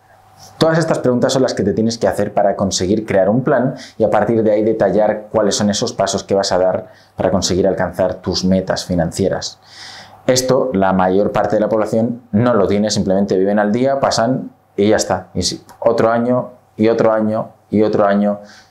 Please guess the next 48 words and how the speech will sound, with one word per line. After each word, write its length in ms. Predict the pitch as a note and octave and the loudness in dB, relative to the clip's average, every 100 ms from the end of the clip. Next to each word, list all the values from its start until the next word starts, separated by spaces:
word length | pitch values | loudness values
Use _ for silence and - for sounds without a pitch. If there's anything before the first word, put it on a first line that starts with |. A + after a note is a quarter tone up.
| _ _ | _ _
Y 60 | G#2 | -2
como 180 | - G2+ | 2 2
no 100 | C3+ | 2
se 120 | D#3+ | 0
proponen 440 | D3+ D3 D3 A2+ | 0 0 0 0
cuánto 300 | G2+ A2+ A#2 | 0 0 0
tienen 260 | B2+ B2 B2 | 0 0 -2
que 80 | A#2+ | 0
ahorrar, 440 | G#2+ G2+ C#3+ A#2+ | 2 2 0 0
ni 200 | G2+ F#2+ | 0 -2
qué 120 | - A2 | -2 -2
es 140 | G#2+ | 0
lo 100 | A#2+ | 0
que 120 | A2+ | 0
quieren 200 | A2 A#2 | -2 -4
conseguir, 560 | A2 G#2+ - G#2 C3+ G#2 | -2 -4 -2 0 0 0
ni 160 | F#2+ | -2
en 140 | F#2 F#2 | -2 -2
dónde 240 | A2 A2+ | 0 2
van 140 | A2+ A#2 | 2 0
a 20 | |
invertir, 560 | A2 - - C3 C3+ - - | 0 -2 0 -2 -2 -10 -8
pues 140 | - - | -4 -2
simplemente 640 | A2 A2 A2 A2 B2 C3 | 0 2 0 0 -2 0
ni 220 | G#2 G2+ | 0 0
se 160 | F#2+ F#2+ | 0 -2
preocupan. 560 | - F#2 A2+ F#2+ F2 - | -2 0 0 0 -2 -4
Y 60 | |
cuando 260 | G2 G2+ F#2+ | -2 0 2
hay 60 | G2+ | 0
dinero 260 | G#2 G#2+ | 0 0
en 60 | A2 | 2
el 80 | G#2+ | 0
banco, 340 | A2 A2+ G#2+ | 0 -2 0
gastan 540 | G#2+ A#2 - B2 A#2+ - | 0 -2 -2 -2 -4 -6
y 80 | |
punto. 440 | F#2+ G2+ F#2 F2+ E2+ - - - - | -4 -2 -2 -4 -8 -16 -20 -20 -2
Y 180 | G2+ | 0
esa 200 | G2 G2+ | 2 0
es 140 | F#2 G2 | -2 0
la 240 | F2+ F2 | -2 -2
peor 400 | F#2 F#2+ G2 F#2 | -2 0 2 0
de 80 | F#2 | -2
las 160 | F2+ F2 | -4 -4
decisiones 480 | F2 F#2 G2 F#2+ | -6 -4 -2 -2
que 100 | - | -4
puedes 220 | D#2+ E2+ - | -6 -6 -4
tomar. 300 | E2+ E2 | -4 -4